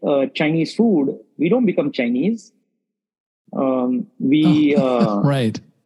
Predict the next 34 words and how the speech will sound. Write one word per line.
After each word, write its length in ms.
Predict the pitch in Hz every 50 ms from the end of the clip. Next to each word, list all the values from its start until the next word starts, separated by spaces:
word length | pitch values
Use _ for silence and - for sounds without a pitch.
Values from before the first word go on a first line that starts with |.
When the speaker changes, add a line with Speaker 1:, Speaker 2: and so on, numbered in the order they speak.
| _ -
Speaker 1:
o-, 280 | - - - 165 - -
our 240 | - 156 160 175 165
laptops 600 | 160 156 156 170 170 - - 208 196 175 - - 202
are 140 | 170 170
made 240 | 160 160 160 165 165 165
in, 340 | 165 156 160 156 151 151
uh, 440 | 147 135 131 123 120 117 113 113 - -
Vietnam 680 | - 135 147 143 - - 139 135 135 139 143 139 135 131
or 320 | 120 117 113 110 107 101 104 -
Thailand 640 | - 127 127 131 131 131 135 135 139 139 147 139 127
or, 240 | 123 117 113 113 107 107 - _ _ -
you 80 | 123
know, 260 | 117 117 123 156 190 202
Southeast 540 | - - - 110 113 117 - 131 120 - -
Asia. 440 | 127 120 110 - - 131 143 196 262 - _ _ _ _ _ _ _ _ -
So 180 | - - 220 220
we 160 | 202 220 220
accept 540 | 180 170 - - - - 262 226 - _ -
technology 680 | 175 165 - 190 185 190 202 214 208 175 202 214 214
from 240 | 202 - 185 160 165
every 220 | 156 143 151 165
part 260 | 160 - 143 139 131 131
of 100 | 127 120
the 80 | 123
world. 380 | 117 117 117 117 113 113 110 - -
We 140 | - 131 131 127
accept 540 | 120 - - - 147 139 135 - _ - - _ _ _ _ _ _ _ _ _ _ _ _ _ _ _ _
food 320 | - 180 202 220 220 190 -
from 200 | - 180 165 147
every 220 | 139 143 143 139
part 260 | - 135 131 127 120
of 80 | 123 120
the 80 | 123 117
world. 380 | 117 117 113 110 110 107 104